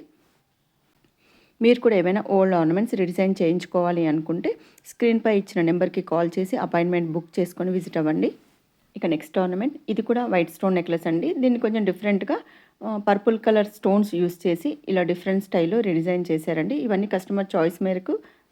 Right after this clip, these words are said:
రీడిజైన్ చేశారు. ఇక నెక్స్ట్ ఆర్నమెంట్ చాలా సింపుల్గా ఉన్న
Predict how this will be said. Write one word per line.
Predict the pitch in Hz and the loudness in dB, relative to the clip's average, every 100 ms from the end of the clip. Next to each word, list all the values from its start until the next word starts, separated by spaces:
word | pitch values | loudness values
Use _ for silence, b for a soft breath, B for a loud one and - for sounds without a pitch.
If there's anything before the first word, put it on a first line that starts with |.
| _ | _
రీడిజైన్ | 190 180 190 180 | -2 0 0 0
చేశారు. | 180 160 180 415 - b b b - | -2 -4 -4 -4 -10 b b b -4
ఇక | 202 | 0
నెక్స్ట్ | 170 160 - | 0 0 -4
ఆర్నమెంట్ | 190 185 254 - - b _ _ _ _ | -2 0 -2 -2 -8 b _ _ _ _
చాలా | 220 208 | -4 -2
సింపుల్గా | 220 214 240 226 214 | -2 0 0 0 0
ఉన్న | 208 | -2